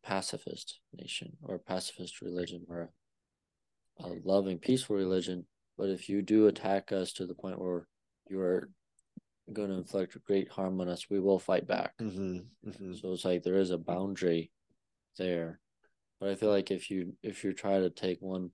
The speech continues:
Speaker 1: piece of what God is telling you too far, it'll lead you away from him.
Speaker 2: Mm-hmm. Yeah,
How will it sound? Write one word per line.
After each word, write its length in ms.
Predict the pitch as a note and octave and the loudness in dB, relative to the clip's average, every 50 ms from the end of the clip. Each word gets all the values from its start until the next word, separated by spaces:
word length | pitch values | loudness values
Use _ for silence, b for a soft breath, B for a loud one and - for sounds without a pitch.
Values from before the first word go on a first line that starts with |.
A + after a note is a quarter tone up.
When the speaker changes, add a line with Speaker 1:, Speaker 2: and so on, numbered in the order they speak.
| _ _ _ _ _ | _ _ _ _ _
Speaker 1:
piece 420 | - - A2 G#2+ G2+ - - - - _ _ | -8 -4 -2 -2 -2 -2 -4 -8 -10 _ _
of 320 | - G2 F#2+ F2+ F2+ F2+ - | -12 -8 -6 -6 -6 -4 -6
what 180 | F2+ F2 - | -8 -8 -8
God 220 | - - F#2 F2+ F2 | -10 -10 -8 -6 -6
is 100 | F2 - | -8 -10
telling 320 | - - G2 F#2+ F#2 F2+ F2 | -10 -10 -8 -6 -6 -6 -6
you 100 | E2+ E2 | -8 -10
too 220 | - - - F2 | -12 -12 -14 -14
far, 360 | - - - F#2+ F#2 E2+ - - - | -12 -8 -6 -4 -4 -4 -6 -8 -18
it'll 300 | - - F2+ F2 F2 F2 _ _ _ _ _ _ | -18 -16 -14 -16 -16 -16 _ _ _ _ _ _
lead 280 | - G2+ G2 G2 F#2 - | -8 -4 -4 -4 -2 -2
you 240 | F#2 F2+ F2 - - | -4 -4 -4 -6 -6
away 300 | - F2+ F2+ F2+ F2 F2 | -10 -6 -4 -2 -2 -2
from 180 | F2 - - - _ - | -4 -6 -14 -20 _ -20
him. 120 | F#2 - _ _ - | -20 -20 _ _ -8
Speaker 2:
Mm-hmm. 440 | A2 G#2+ G#2+ F2+ F#2+ F#2+ F#2 F#2 F2 F#2 - - _ _ _ _ - A2 | -4 -4 -4 -2 -2 -2 -2 -2 -4 -8 -12 -20 _ _ _ _ 2 8
Yeah, 200 | G#2+ A#2 C3 C3 | 8 8 8 8